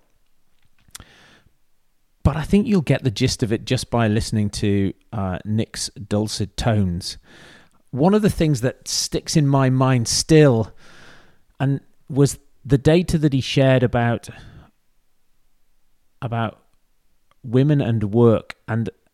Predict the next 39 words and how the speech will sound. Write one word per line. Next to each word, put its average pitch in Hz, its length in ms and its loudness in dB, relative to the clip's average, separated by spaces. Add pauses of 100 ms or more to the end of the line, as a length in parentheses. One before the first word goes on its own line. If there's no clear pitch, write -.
and 117 240 -4
people 151 320 0
listed 120 480 0
the 107 80 2
things 123 380 0
that 113 160 0
they 107 180 2
did 113 280 2
every 107 260 2
day 101 360 0
and 95 140 -2
they 101 80 0
put - 240 -2
them 127 100 2
in 113 140 2
reverse 107 480 2
order. 104 400 0 (1120)
And 123 180 -2
the 120 80 -2
second 151 500 0
to 127 100 0
last 120 440 -2
one 117 560 2
was 110 300 -4
work. 110 540 0 (640)
And 120 180 -2
the 123 80 0
one, 123 360 2 (120)
<laughs> - 100 -20
the 131 100 0
one 131 200 4
that 147 120 -2
people 131 260 2
hated 117 360 -4
more 123 220 2
than 117 160 2
work 110 300 -2
was 110 140 -4
commute. 110 460 -4